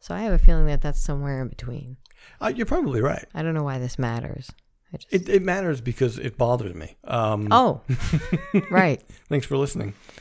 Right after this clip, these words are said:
Speaker 2: The, uh, it, it, it bothers me
Speaker 1: <laughs>
Speaker 2: because this happens a lot, I think, especially with horror movies.
Speaker 1: Mm.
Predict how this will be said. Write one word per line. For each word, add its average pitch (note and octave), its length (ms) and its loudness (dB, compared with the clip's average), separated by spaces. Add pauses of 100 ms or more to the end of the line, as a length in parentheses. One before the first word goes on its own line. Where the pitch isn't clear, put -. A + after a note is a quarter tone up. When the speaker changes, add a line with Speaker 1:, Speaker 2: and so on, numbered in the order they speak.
(160)
Speaker 2:
The, C3 280 0
uh, B2+ 380 4
it, D3 160 -4
it, D3 180 -4
it E3 140 0
bothers F#3 360 2
me A2 260 -2 (220)
Speaker 1:
<laughs> - 240 -16
Speaker 2:
because C#3 260 -2
this C#3+ 140 -4
happens D3+ 400 -6
a G#2+ 60 -8
lot, G2 420 -6 (260)
I A#2+ 100 -8
think, G#2 300 -12 (100)
especially G3 440 -4
with A#2+ 140 0
horror G#2+ 420 0
movies. F2 600 -10
Speaker 1:
Mm. D3+ 220 0